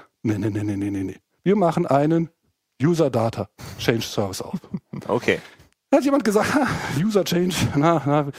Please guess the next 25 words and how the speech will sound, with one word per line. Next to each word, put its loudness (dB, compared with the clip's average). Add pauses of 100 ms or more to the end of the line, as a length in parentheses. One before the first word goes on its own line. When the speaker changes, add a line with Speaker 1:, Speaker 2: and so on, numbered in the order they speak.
(240)
Speaker 1:
ist 0
auch 4
ehrlich, -2
ehrlich 0
gesagt, 0
ob -4
wir 2
jetzt -4
einen 4
User 2
Change 0
durchführen -2
oder 2
einen -2
User 2
Daten 0
neu 4
anlegen, 2
ist -6
doch -8
genau 2
das -4
Gleiche.“ -2 (400)
Speaker 2:
Okay. -6 (280)
Speaker 1:
Ja, 4